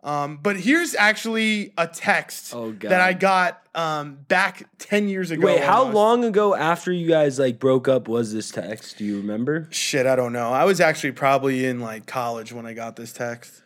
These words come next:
Speaker 2: Well, so h-, how did you guys break up, actually? I think you should say that
Speaker 1: Oh,
Speaker 2: first.
Speaker 1: so this is,
Speaker 2: How did it
Speaker 1: I
Speaker 2: end?
Speaker 1: don't know. I think on an old show, um, I talked about one of my worst breakups, and it was her.
Speaker 2: Oh, this
Speaker 1: Because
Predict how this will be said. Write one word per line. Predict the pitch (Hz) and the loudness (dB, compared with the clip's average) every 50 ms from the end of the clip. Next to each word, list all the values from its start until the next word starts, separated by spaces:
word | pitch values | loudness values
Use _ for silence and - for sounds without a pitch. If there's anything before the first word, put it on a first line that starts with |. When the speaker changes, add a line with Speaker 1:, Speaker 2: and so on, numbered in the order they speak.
| _ _ - | _ _ 0
Speaker 2:
Well, | 143 160 160 151 | 2 4 4 4
so | 147 175 165 156 156 151 | 6 4 4 4 2 -2
h-, | - - - - - | -6 -12 -16 -10 -6
how | - - - 147 - - - 185 220 | -4 -2 -2 -2 0 2 2 2 4
did | 240 277 240 175 | 4 2 0 0
you | 151 156 | 0 2
guys | 131 123 110 95 90 | 2 2 2 0 -4
break | 104 101 92 - | -4 -6 -6 -6
up, | 95 85 90 | -8 -8 -6
actually? | 95 113 117 113 - - 104 98 95 | -4 -4 -6 -6 -6 -8 -8 -8 -6
I | - 113 139 | -4 -2 -2
think | 139 151 175 170 | 0 0 -2 -2
you | 156 151 | -2 -4
should | 135 - 127 117 | -4 -6 -6 -4
say | 127 120 107 104 | -2 -2 -2 -2
that | 101 98 92 - - | -4 -6 -6 -2 0
Speaker 1:
Oh, | 160 165 156 151 139 123 123 123 | 2 4 4 4 2 0 -2 -4
Speaker 2:
first. | - - - | -8 -8 -2
Speaker 1:
so | - 180 | -2 0
this | 165 160 202 226 220 - | 2 2 2 0 0 0
is, | 262 254 | 2 2
Speaker 2:
How | 160 165 | 4 4
did | 175 175 170 160 - - | 4 4 4 4 4 4
it | |
Speaker 1:
I | - 180 | 4 2
Speaker 2:
end? | 240 | 2
Speaker 1:
don't | 285 302 285 254 | 2 2 0 2
know. | 240 233 226 220 220 208 | 2 2 4 4 4 2
I | 185 127 107 135 165 180 | 2 0 -2 0 0 0
think | 196 208 247 269 262 | 0 0 -2 -2 0
on | 247 214 | 0 0
an | 185 170 | 0 0
old | 160 180 180 165 | 2 2 2 2
show, | 151 - - - 170 165 160 151 143 135 127 123 - _ _ _ _ _ _ _ | -2 -6 -4 0 2 4 4 4 2 0 -2 -4 -8 _ _ _ _ _ _ _
um, | - 139 139 135 131 127 127 - | -8 -4 -2 -2 -2 -2 -2 -2
I | - 147 | -2 -2
talked | 143 - 170 165 175 170 | -2 2 2 2 2 2
about | 170 151 160 147 147 143 139 135 - - _ - | 0 2 4 4 4 4 2 0 -4 -8 _ -14
one | 135 131 147 151 | -6 -2 0 0
of | 151 147 139 135 | 0 0 -2 0
my | 147 139 139 139 135 131 131 | 0 2 2 4 2 2 0
worst | 123 123 131 143 151 143 147 | -2 0 0 0 0 0 0
breakups, | - 147 143 143 - 202 214 208 - - - - | -4 -4 -2 2 2 2 2 0 -2 -10 -8 -6
and | 147 139 135 139 - _ - | -6 -6 -6 -6 -12 _ -2
it | - | -2
was | 156 139 123 - | -2 0 -2 -4
her. | - 117 78 - - - _ _ - - - - | -6 -8 -8 -8 -12 -14 _ _ -20 -20 -12 -8
Speaker 2:
Oh, | - 160 | -4 0
this | 165 165 | 2 2
Speaker 1:
Because | 156 - 190 190 190 | 4 4 4 4 4